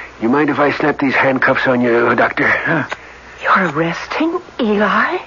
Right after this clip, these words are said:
Speaker 2: Why? What for?
Speaker 1: For the death of Theodore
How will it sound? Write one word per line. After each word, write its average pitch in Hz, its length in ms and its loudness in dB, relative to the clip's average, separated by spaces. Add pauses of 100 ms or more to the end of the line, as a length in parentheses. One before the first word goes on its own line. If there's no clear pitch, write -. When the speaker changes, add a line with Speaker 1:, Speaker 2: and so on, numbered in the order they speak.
(920)
Speaker 2:
Why? 466 580 6
What 330 180 4
for? 339 840 4 (120)
Speaker 1:
For 101 120 0 (100)
the 107 60 -2
death 180 320 2
of 170 220 2
Theodore 170 520 4